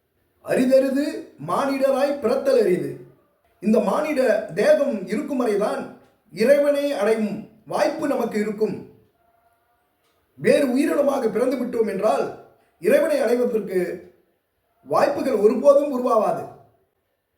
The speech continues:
எனவே, இப்பிறவியிலேயே தன் கடமையும் செய்து கொண்டு,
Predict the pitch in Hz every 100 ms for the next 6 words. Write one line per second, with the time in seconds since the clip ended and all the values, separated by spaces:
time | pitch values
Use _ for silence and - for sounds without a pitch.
0 | _ _ _ _ _ _ _ _ 135 214
1 | 233 180 - - - _ _ _ _ _
2 | _ _ _ _ _ _ _ _ 139 208
3 | 190 220 254 269 262 247 240 226 202 -
4 | - _ _ _ _ - 165 233 247 240
5 | 254 277 294 - 247 247 247 214 185 -